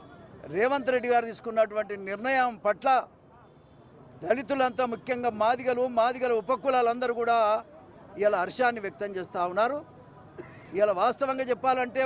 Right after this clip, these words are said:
ఒక చరిత్రాత్మకమైన దినం. నిన్న జరిగినటువంటి అసెంబ్లీలో జరిగినటువంటి నిర్ణయం, ఇది ఒక చరిత్రాత్మకం. రేవంత్ రెడ్డి గారు వాస్తవంగా చెప్పాలంటే ఎన్నో ఆటంకాలు ఉన్నాయి,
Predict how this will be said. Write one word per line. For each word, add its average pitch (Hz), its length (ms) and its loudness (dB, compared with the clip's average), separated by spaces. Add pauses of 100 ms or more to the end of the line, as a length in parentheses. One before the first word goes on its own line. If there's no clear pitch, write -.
ఒక 202 100 -4 (160)
చరిత్రాత్మకమైన 262 840 -2 (140)
దినం. 247 240 0 (1300)
నిన్న 240 160 0 (160)
జరిగినటువంటి 262 720 0
అసెంబ్లీలో 269 460 0 (720)
జరిగినటువంటి 262 640 0 (120)
నిర్ణయం, 269 400 4 (1120)
ఇది 190 100 -8 (100)
ఒక 196 80 -10 (120)
చరిత్రాత్మకం. 170 720 -4 (1200)
రేవంత్ 247 340 2
రెడ్డి 240 220 0
గారు 240 220 4 (1300)
వాస్తవంగా 254 560 0
చెప్పాలంటే 247 480 0 (120)
ఎన్నో 262 200 0 (160)
ఆటంకాలు 269 540 0
ఉన్నాయి, 247 220 -4